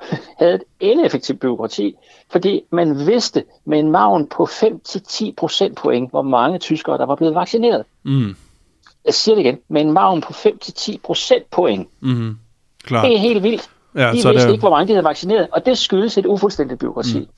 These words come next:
Speaker 2: Så der er også,
Speaker 1: Og,
Speaker 2: der er også
Speaker 1: og
Speaker 2: fordele ved bureaukratiet, kan man
Speaker 1: Jamen, det
Speaker 2: sige.
Speaker 1: er der. Gevind-,
Speaker 2: Mm.
Speaker 1: gevinsten
Speaker 2: Ja.
Speaker 1: ved så gennembureaukratiseret samfund som Danmark, det
Speaker 2: Ja.
Speaker 1: er, at, at der er, mange steder er der faktisk godt styr på det.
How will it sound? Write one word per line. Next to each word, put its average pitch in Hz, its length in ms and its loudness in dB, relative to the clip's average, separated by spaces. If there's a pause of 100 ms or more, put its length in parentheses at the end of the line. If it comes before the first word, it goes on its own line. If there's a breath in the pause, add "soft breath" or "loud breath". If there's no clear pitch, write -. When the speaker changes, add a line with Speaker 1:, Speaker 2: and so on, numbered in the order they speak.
(220 loud breath)
Speaker 2:
Så 127 140 2
der 135 80 4
er 135 40 6
også, 139 320 4
Speaker 1:
Og, 117 100 2
Speaker 2:
der 123 60 4
er 127 40 8
også 131 120 4
Speaker 1:
og - 40 -6
Speaker 2:
fordele 135 320 4
ved 104 80 -6
bureaukratiet, 107 500 -8
kan 107 120 -12
man 107 40 4
Speaker 1:
Jamen, 151 60 4
det 185 80 2
Speaker 2:
sige. 208 100 4
Speaker 1:
er 170 80 6
der. 190 80 2
Gevind-, 170 300 2
Speaker 2:
Mm. - 60 -6
Speaker 1:
gevinsten 190 480 0
Speaker 2:
Ja. - 80 0
Speaker 1:
ved 147 120 2
så 202 360 0 (340)
gennembureaukratiseret 156 800 2
samfund 165 360 0
som 131 140 -10
Danmark, 127 380 -2
det 175 60 4
Speaker 2:
Ja. 156 60 0
Speaker 1:
er, 131 200 4 (420)
at, - 220 2 (100)
at - 200 0
der 127 160 2 (120)
er, 139 60 0
mange 147 380 -2
steder 156 240 2
er 147 200 2
der 214 60 4
faktisk - 340 -2
godt 107 140 0
styr - 240 -8
på - 200 -8
det. - 100 -14